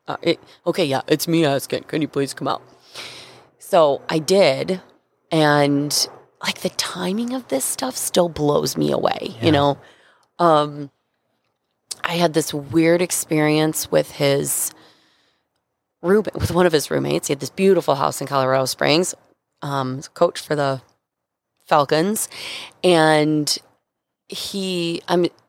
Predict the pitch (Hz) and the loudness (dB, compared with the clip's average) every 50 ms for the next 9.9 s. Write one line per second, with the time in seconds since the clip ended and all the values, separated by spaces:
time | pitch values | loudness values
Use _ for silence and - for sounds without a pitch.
0 | _ _ _ _ _ - 196 185 190 190 190 185 175 160 156 156 156 151 - 175 | _ _ _ _ _ -2 2 2 4 4 4 4 4 4 4 2 2 2 2 2
1 | 160 139 143 139 139 - - - - - 160 156 - - - - - - 156 - | 2 4 2 0 0 -2 -4 -4 -2 -2 -2 -2 -2 -4 -4 -6 -2 -2 -2 -2
2 | - - 160 151 - - - 165 151 156 - - 147 151 151 143 135 - - - | 0 -2 -2 -2 -2 0 0 0 0 0 -2 -2 -2 -2 -2 -2 -4 -4 -2 -2
3 | 143 135 - - - - - - - - - - - - - - - 170 151 160 | 0 0 0 -2 -2 -6 -10 -20 -20 -20 -18 -10 -8 -8 -8 -6 -6 -2 0 2
4 | 156 160 175 180 196 180 160 151 143 147 143 139 139 139 - - 151 147 143 135 | 2 2 4 4 2 2 2 2 0 0 0 -2 -4 -4 -4 -6 -6 -4 -2 -2
5 | 139 143 156 170 - _ _ _ _ _ _ _ _ _ 175 175 175 160 147 135 | 0 -2 -2 -4 -6 _ _ _ _ _ _ _ _ _ -2 2 2 4 2 2
6 | - - 147 135 135 139 165 - - 151 143 139 139 139 147 165 165 160 160 151 | 2 2 2 2 2 2 0 -2 -2 -2 0 2 2 4 4 2 2 2 0 -2
7 | 143 - - 143 143 139 135 135 139 135 131 139 147 139 139 135 - - - _ | -2 -2 -4 -6 -8 -8 -8 -8 -6 -6 -4 -4 -4 -4 -6 -6 -10 -16 -20 _
8 | _ _ _ _ - 151 147 143 139 156 - - 160 156 151 151 147 143 147 156 | _ _ _ _ -2 0 0 0 0 -2 -4 -2 0 2 2 2 2 2 2 2
9 | 151 147 143 - - - 156 151 139 - - - 147 143 139 135 143 | 0 0 -2 -4 -2 -2 -2 -2 -2 -2 -2 2 2 4 4 2 0